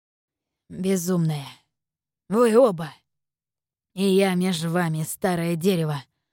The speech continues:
от которого ни тени, ни плодов. Только скрип один». «Опять секретики?» муркнула из прихожей. И Эйд, как кот, мазнув плечом по косяку, ввалился в кухню. Сделалось светлее,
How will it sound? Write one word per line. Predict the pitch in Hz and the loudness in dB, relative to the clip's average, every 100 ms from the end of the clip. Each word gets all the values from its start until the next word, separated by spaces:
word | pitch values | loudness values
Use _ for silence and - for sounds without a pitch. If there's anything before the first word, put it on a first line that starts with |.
| _ _ | _ _
от | 175 | -8
которого | - 202 214 214 208 | -4 0 2 2 2
ни | 226 226 | 2 0
тени, | 254 262 208 | 2 0 2
ни | 208 | 0
плодов. | 196 220 202 165 139 _ _ _ _ _ _ - | 2 0 0 -4 -8 _ _ _ _ _ _ -4
Только | 196 226 | -2 0
скрип | 220 - 269 - | 0 2 2 2
один». | 170 151 151 - _ _ _ _ _ _ _ _ _ _ _ | -2 -6 -8 -12 _ _ _ _ _ _ _ _ _ _ _
«Опять | 160 160 170 180 - | -8 -6 2 0 0
секретики?» | 175 180 226 - - 135 _ _ _ _ _ _ _ _ _ | -6 0 -2 -2 -12 -18 _ _ _ _ _ _ _ _ _
муркнула | 196 190 - 180 170 | 2 2 0 0 0
из | 165 | -2
прихожей. | - 170 - 175 143 135 _ _ _ _ _ _ - | -4 -8 -4 -4 -4 -14 _ _ _ _ _ _ -6
И | 202 - | -4 0
Эйд, | 277 220 - | 0 -2 -6
как | 170 - | -10 -8
кот, | - 269 - _ _ _ | -4 -4 -6 _ _ _
мазнув | 202 202 185 208 190 | 0 0 2 0 -2
плечом | 185 185 202 170 | -6 -4 -4 -4
по | - | -6
косяку, | 165 - 180 262 269 _ _ _ | -8 -6 -8 -6 -8 _ _ _
ввалился | 196 190 202 214 - 220 | -2 0 0 0 -2 -8
в | - | -8
кухню. | 175 - 143 - _ _ _ _ _ _ _ _ _ _ | -12 -12 -20 -20 _ _ _ _ _ _ _ _ _ _
Сделалось | 185 170 220 233 220 214 | -10 0 0 2 2 0
светлее, | - 226 226 254 160 139 | -2 -6 -2 -2 -4 -8